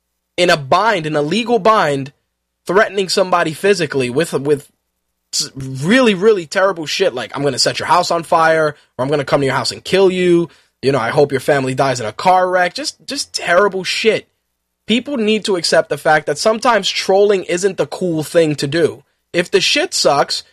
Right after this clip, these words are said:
then either hit X and leave the browser, or write a comment that doesn't make you sound like a complete basement-dwelling virgin, and move the fuck on. It's, it's really depressing to see that. I understand. I mean, there's a lot of shit that I comment on, on the internet that I don't like,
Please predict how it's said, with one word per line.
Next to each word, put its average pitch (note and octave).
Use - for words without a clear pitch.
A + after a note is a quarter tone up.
then F3
either E3
hit A#3+
X E3
and E3
leave F3
the G#3
browser, C#3
or F3
write F3
a C#4
comment F#3+
that F3
doesn't F#3
make F3
you F#3
sound F#3
like F3+
a E3+
complete D#3
basement-dwelling D#3+
virgin, C3
and G3+
move A3
the B3
fuck B3
on. C4
It's, F3
it's F3+
really A3
depressing G3
to F3
see A#3
that. C3+
I F3+
understand. G#3
I C#3+
mean, D#3
there's E3+
a A3
lot G3
of E3+
shit F#3+
that E3+
I E3
comment F3
on, E3
on E3
the D#3+
internet E3
that D#3
I D#3
don't D#3+
like, -